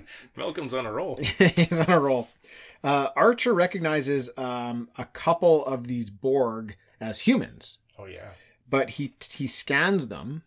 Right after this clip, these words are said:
Speaker 2: and he finds no human life signs. So I think he's starting to turn here and starting to feel a little bit better about possibly blowing up this ship because he realizes here they're not actually human anymore.
Speaker 1: Mm-hmm.
Speaker 2: While they still look like they're human and he still wants to be able to save them,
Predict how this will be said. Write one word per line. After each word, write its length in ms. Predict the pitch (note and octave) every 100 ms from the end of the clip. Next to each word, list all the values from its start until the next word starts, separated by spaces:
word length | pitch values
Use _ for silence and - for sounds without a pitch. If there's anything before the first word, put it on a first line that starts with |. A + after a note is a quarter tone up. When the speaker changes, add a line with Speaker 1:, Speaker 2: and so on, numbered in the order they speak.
| -
Speaker 2:
and 140 | B2
he 80 | B2
finds 480 | A2+ B2+ B2 B2 A2
no 340 | A#2 B2+ C#3 C3
human 360 | - C3 B2
life 220 | G2 F#2
signs. 480 | - - - - - _ _ _ _
So 160 | - -
I 60 | A2+
think 160 | B2+
he's 160 | A#2+ A2+
starting 320 | - C3+ F3
to 180 | E3+ -
turn 360 | - D3+ D#3+ D#3
here 440 | G#2+ E2 D#2+ - _ _ _ _ -
and 140 | B2
starting 280 | - C3+ C#3
to 80 | B2+
feel 220 | - C3
a 40 | A#2+
little 180 | B2+
bit 180 | C#3+ C#3+
better 260 | C3+ B2 A2+
about 200 | G#2+ G2+
possibly 380 | G#2 G2+ A2 G#2+
blowing 300 | A2 G#2 G2
up 100 | -
this 120 | F#2+
ship 280 | - A2+ -
because 220 | G#2+ A#2
he 80 | A2+
realizes 580 | D3 F#3+ E3 B2+ A#2 -
here 320 | B2+ B2+ A#2+ _ _ _
they're 180 | B2 C#3
not 200 | C3+ B2+
actually 320 | A#2 - A2
human 240 | G2 F#2+ D#2+
anymore. 360 | D2+ D2+ C#2
Speaker 1:
Mm-hmm. 140 | G#2 G2
Speaker 2:
While 120 | B2
they 100 | A#2
still 200 | - C3+
look 180 | E3 F#3+
like 120 | F3+
they're 100 | E3
human 460 | C3 E3 D#3 D3 C#3 - -
and 120 | B2+
he 100 | B2
still 240 | C3+ - C#3
wants 180 | C3 -
to 80 | A#2+
be 100 | B2+
able 140 | A2+
to 60 | G2+
save 460 | - D#3+ A3 G#3+
them, 360 | C3 B2+ C3